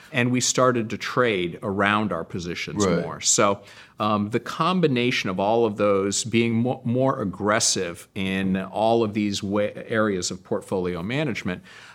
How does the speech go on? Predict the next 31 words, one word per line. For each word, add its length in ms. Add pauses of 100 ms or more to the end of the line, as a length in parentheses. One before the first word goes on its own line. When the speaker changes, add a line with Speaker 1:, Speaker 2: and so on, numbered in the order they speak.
(100)
Speaker 1:
um, 420 (240)
initially, 680 (120)
all 320
of 100
those 220
things 240
I 100
just 180
mentioned 380
worked. 520 (220)
And 100
so 140
that 200
sucked 440
us 180
into 280
doing 460
more 340
of 140
them. 260 (440)
Um, 400
but 220
very 400
slowly 560
over 240
time, 440
we 140
ended 240
up 220
having 720
a 400